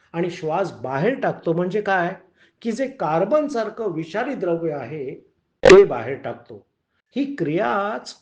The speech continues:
मुळी चैतन्य शुद्ध आत्म्याची आहे. श्वास घेणं आणि बाहेर सोडणं ही क्रिया चैतन्य शुद्ध आत्म्याची आहे.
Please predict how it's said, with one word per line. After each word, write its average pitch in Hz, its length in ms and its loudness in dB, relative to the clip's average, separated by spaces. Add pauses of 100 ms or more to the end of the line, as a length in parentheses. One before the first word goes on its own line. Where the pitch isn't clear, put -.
(240)
मुळी 214 380 0
चैतन्य 220 460 -2
शुद्ध 196 280 -8
आत्म्याची 160 520 -6
आहे. 104 300 -14 (600)
श्वास 131 440 -4
घेणं 143 420 -2
आणि 151 160 -4
बाहेर 127 340 -2
सोडणं 165 540 -6 (280)
ही 208 100 -6
क्रिया 175 400 0
चैतन्य 233 500 -2
शुद्ध 214 240 -8
आत्म्याची 196 500 -4
आहे. 165 160 -4